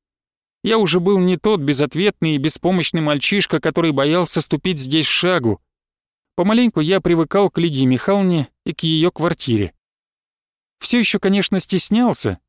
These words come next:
забивался в угол, пряча свои чирки под стул, но прежние скованность и угнетённость отступали. Теперь я сам осмеливался задавать Лидии Михайловне вопросы и даже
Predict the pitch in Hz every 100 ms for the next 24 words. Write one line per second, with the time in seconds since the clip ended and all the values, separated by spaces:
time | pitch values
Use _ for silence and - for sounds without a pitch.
0 | - 135 170 208 233 - 151 131 220 180
1 | 165 170 185 - 160 165 175 156 - 185
2 | - 156 156 - - 160 143 - _ _
3 | _ - 143 185 - 175 196 190 185 -
4 | 156 170 185 170 - 160 139 151 139 151
5 | 180 180 - - _ - 156 - - 185
6 | 127 110 98 - _ _ _ _ _ -
7 | 143 180 180 208 - 143 135 - 180 202
8 | 165 156 - 143 143 139 170 165 165 147
9 | 156 - 190 180 147 143 226 226 - 143
10 | 147 143 156